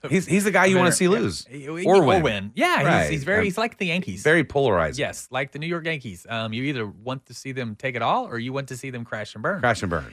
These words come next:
Speaker 1: And he's the same way. And that's what's nice about sports is that we get those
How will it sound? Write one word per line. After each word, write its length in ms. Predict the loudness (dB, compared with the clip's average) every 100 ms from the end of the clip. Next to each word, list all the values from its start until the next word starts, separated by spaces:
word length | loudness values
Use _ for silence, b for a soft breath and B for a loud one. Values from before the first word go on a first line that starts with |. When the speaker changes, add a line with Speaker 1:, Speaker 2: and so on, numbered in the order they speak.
| -4
Speaker 1:
And 140 | 2
he's 260 | 2 0 -2
the 140 | -6
same 220 | -4 -2
way. 180 | -2 -2
And 80 | -2
that's 220 | -4 -4
what's 240 | -6 -6 -6
nice 420 | -6 -4 -6 -6
about 380 | -2 -2 -2 -8
sports 480 | -14 -6 -6 -6
is 80 | -4
that 120 | -4
we 120 | -4 -6
get 180 | -6
those 220 | -4 -6